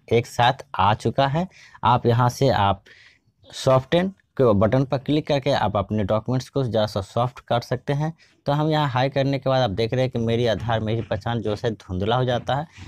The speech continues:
तो चलिए हम इसे शुरू के ऑप्शन पर ही इसे रहने देते हैं। उसके बाद फ़िल्टर का यहाँ आपको ऑप्शन मिल जाएगा, चाहे तो आप अपने डॉक्यूमेंट्स को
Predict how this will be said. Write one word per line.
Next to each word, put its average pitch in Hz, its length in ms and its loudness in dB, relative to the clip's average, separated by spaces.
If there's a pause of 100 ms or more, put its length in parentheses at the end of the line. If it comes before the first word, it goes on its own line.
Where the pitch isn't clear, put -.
(140)
तो 139 80 -2
चलिए 143 260 0
हम 156 200 0
इसे 170 260 -2 (640)
शुरू 135 300 0 (500)
के - 100 -2
ऑप्शन 123 340 0
पर 139 120 -2
ही 139 140 0
इसे 127 180 -2
रहने 110 260 0
देते 127 280 -2
हैं। 131 60 0
उसके 131 180 -4
बाद 156 140 0
फ़िल्टर 131 400 -4
का 139 120 -2
यहाँ 139 300 -2
आपको - 400 -2
ऑप्शन 101 360 -2
मिल 131 180 0
जाएगा, 135 280 0 (380)
चाहे 123 200 0
तो 143 140 -4
आप 110 340 0
अपने 104 260 -2
डॉक्यूमेंट्स 120 480 -2
को 160 240 -2